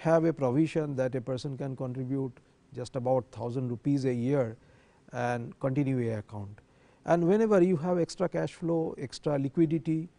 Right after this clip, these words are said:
you can put in more money, fifty thousand, one lakh, one lakh fifty thousand. There is absolutely no limit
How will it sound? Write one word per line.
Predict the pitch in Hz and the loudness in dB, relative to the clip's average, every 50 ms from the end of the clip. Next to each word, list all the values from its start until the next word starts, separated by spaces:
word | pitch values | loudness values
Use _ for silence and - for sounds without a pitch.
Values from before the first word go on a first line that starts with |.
| _ _ _ _ _ | _ _ _ _ _
you | - 143 156 143 | 0 0 2 4
can | - 160 156 143 | 4 2 2 2
put | - 156 147 127 | 0 -2 0 0
in | 156 143 131 | 0 0 0
more | 123 123 127 123 113 | 0 0 0 0 0
money, | 110 107 95 92 92 92 101 - _ _ _ _ _ _ _ _ _ _ _ _ _ _ _ _ | -2 -4 -4 -6 -8 -10 -14 -20 _ _ _ _ _ _ _ _ _ _ _ _ _ _ _ _
fifty | _ 147 139 - - 147 | _ -4 -2 0 0 0
thousand, | 135 - 131 127 120 117 117 123 120 120 117 117 120 127 143 - _ _ _ _ _ - _ _ | 0 0 -2 -2 -2 -2 -2 -2 -2 -2 -4 -6 -8 -10 -12 -16 _ _ _ _ _ -20 _ _
one | - 127 131 131 127 113 | -4 -4 -2 -2 -2 -2
lakh, | 110 113 110 110 110 - | -2 -2 -4 -6 -6 -6
one | 131 127 127 | -4 -4 -2
lakh | 120 117 113 - | -4 -4 -6 -6
fifty | - 110 - - 117 | -10 -10 -8 -8 -8
thousand. | - 113 113 107 110 120 123 131 | -8 -8 -8 -8 -6 -8 0 0
There | 175 190 | 2 2
is | 208 190 175 | 2 0 0
absolutely | - - 143 - - 180 180 185 180 175 | -2 -6 -6 -4 -2 0 0 0 0 0
no | 185 190 175 | 0 0 0
limit | 131 120 113 139 151 175 143 - - | 0 0 2 4 4 4 4 2 -2